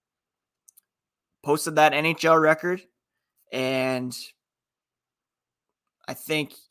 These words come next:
he belongs on the list. He is always a guy that I loved in Boston. He and Adam Oates were unreal together on that top line,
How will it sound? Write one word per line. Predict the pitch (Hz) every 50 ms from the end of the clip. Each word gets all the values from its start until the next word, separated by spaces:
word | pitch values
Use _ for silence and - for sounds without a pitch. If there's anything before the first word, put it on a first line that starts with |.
| -
he | - 165 156 151
belongs | 147 135 139 123 131 127 123 123 127 123 113 -
on | 87 113 117
the | 107 104
list. | 107 107 90 - -
He | - 135
is | 139 135 135
always | 135 135 139 127 123
a | 131
guy | 123 127 120 117 117 113
that | 107 113 113
I | 113 113 113 110
loved | 117 117 123 127 127 131 135 131 135 135 - - _ _ _ _ _ _ _ _ _ _ _ _ _ _ _ _ _ _ _ _ _ _ _ _ _ _
in | - 156 156 160
Boston. | 151 139 131 131 131 - - 131 127 127
He | 120 120 147 151 147
and | 143 135
Adam | 113 104 131 143 139 135 127
Oates | 117 135 143 143 143 - - - - - - -
were | - 131 131 127 123 123 120 120 113 - 110
unreal | 135 147 151 156 147 147 147 147 147
together | 143 - 143 139 135 131 131 135 131 131 131 - - -
on | 123 131 135 139
that | 143 131 - -
top | - 135 143 143 - 104
line, | 120 120 117 117 117 120 120 117 113